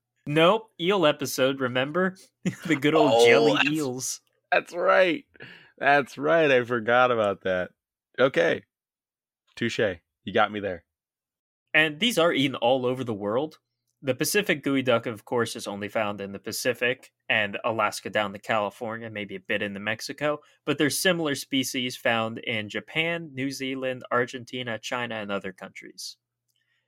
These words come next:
Speaker 1: And depending on the species, they can go for up to fifteen to thirty dollars a pound. It's actually not that popular in the United States, most of the focus is from Asia, China particularly.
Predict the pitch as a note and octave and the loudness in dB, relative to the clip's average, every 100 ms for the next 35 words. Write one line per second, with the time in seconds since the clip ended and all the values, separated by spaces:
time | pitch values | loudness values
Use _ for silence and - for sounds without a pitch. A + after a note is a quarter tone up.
0 | - F3+ C4 A3+ - D#3 D#3+ D3 C#3 B2+ | -4 -2 -2 -6 -8 -4 -2 -2 -6 -6
1 | - D3+ - G3+ C3 B2+ C3 C3 - - | -6 -6 -6 -8 -8 -4 -2 -2 -4 -8
2 | D#3 - D4+ - B3 F#3 - F3 D#3+ C#3+ | -8 -8 -10 -8 -8 -8 -4 -4 -4 -2
3 | D3+ B2+ - - G2+ - - - _ _ | -4 -4 -12 -12 -12 -12 -20 -20 _ _
4 | - - - C4 C4+ G3+ B2 B2+ D3 B2 | -18 -14 -6 -4 -2 -2 0 0 0 -2
5 | - A2 A2+ C#3+ C#3+ A#2+ A2 A2 G#2+ A#2 | -2 -4 -4 -6 -6 -8 -8 -4 -2 -2
6 | G#2 - G#2+ C#3 - - - _ _ _ | -6 -8 -4 -4 -6 -12 -14 _ _ _
7 | - A#2+ C3 E3 F#3 F3+ C#3 A#2+ C3 C3 | -12 -2 0 2 0 -6 -4 -2 0 0
8 | D#3 - B2 - G#2+ G2+ A2 A2 B2+ C3 | -2 -8 -10 -6 -6 -4 -4 -6 -6 -8
9 | - A2 A2 A2 A2+ - A2+ - C3+ E3 | -4 -4 -4 -6 -10 -8 -10 -8 -10 -10